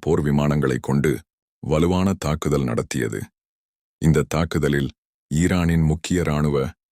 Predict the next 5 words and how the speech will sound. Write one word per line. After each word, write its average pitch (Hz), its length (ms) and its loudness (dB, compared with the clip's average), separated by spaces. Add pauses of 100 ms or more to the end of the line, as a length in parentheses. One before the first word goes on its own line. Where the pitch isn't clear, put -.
(160)
அதிகாரிகளும் 69 800 -2
அணு 69 220 0
விஞ்ஞானிகளும் 73 760 0
கொல்லப்பட்டதாக 67 880 -2 (520)
தகவல்கள் 71 580 -2